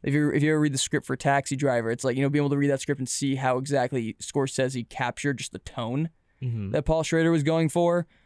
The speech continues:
Speaker 1: Um, I'm a big, you know, again, generic answer, but I'm a big Tarantino fan. Uh, I,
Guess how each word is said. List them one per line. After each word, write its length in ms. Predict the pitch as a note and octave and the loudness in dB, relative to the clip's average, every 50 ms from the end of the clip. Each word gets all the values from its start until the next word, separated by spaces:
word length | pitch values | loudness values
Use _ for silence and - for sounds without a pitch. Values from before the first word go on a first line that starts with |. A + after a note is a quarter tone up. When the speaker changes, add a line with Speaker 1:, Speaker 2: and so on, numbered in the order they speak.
| _ _ _ _ - | _ _ _ _ 0
Speaker 1:
Um, 480 | C3 C#3+ C#3 C3+ C3+ C3+ C3 B2 - - _ _ - | 2 4 4 4 4 4 2 0 -2 -6 _ _ 0
I'm 80 | D3+ | 0
a 60 | D3+ D3 | 2 2
big, 340 | C3+ D#3 D#3 D3 C3+ C#3 | 2 2 2 0 0 0
you 80 | D3 D3+ | 0 2
know, 260 | C#3 C3 B2+ A#2 - _ - | 2 2 2 0 -2 _ -6
again, 280 | - C3+ C#3 C3 B2+ | -2 0 0 0 0
generic 300 | C3 C#3 C#3 C3+ C3+ C3+ - | 0 0 0 0 0 0 0
answer, 300 | C3 C3 C3+ B2 A#2+ C#3+ - - | -2 -2 -2 -4 -6 -6 -4 -4
but 120 | D3 C#3 | -2 -2
I'm 80 | C3+ C3 | 0 -2
a 40 | C3 | -2
big 340 | C3+ D3 D3+ C#3+ C#3 C3 | -2 0 0 0 0 0
Tarantino 580 | - - C#3 C3+ C3 B2+ - C#3 C3 B2+ B2 A#2+ | 0 0 0 2 0 0 -2 -2 -2 -2 -2 -2
fan. 380 | - C3 B2+ B2+ B2 A#2+ A#2+ - _ _ _ _ _ _ _ _ - - | 0 0 0 2 0 0 -2 -4 _ _ _ _ _ _ _ _ -6 -2
Uh, 360 | F#2+ G#2 G2 G2 F2 D2 - - _ _ _ _ _ - | 0 0 2 2 0 -2 -4 -6 _ _ _ _ _ -4
I, 320 | - A#2+ B2 A2+ G#2 - | -2 0 2 2 0 0